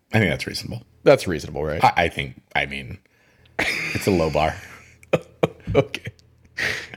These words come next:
Speaker 1: I don't really wanna get fired if we could not ever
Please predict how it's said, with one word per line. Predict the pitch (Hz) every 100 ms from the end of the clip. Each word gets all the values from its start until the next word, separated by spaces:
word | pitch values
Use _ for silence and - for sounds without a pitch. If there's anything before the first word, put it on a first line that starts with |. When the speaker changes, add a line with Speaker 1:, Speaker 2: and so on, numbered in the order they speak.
| - -
Speaker 1:
I | -
don't | - 113
really | 98 85
wanna | 82 85
get | 87 85
fired | 92 90 95
if | 107 -
we |
could | 185 147 95
not | 85 82 - - 508 -
ever | - 98 90 90 90